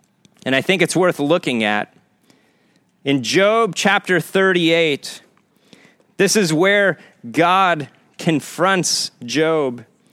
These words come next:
and begins speaking with him.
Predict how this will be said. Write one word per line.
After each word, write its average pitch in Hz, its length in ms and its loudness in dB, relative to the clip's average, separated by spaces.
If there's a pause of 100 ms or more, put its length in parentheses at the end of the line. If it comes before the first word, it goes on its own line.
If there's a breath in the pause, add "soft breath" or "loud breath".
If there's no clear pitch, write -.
(420 soft breath)
and 160 160 2
begins 170 400 2
speaking 185 840 -2
with 165 200 0
him. 120 380 -4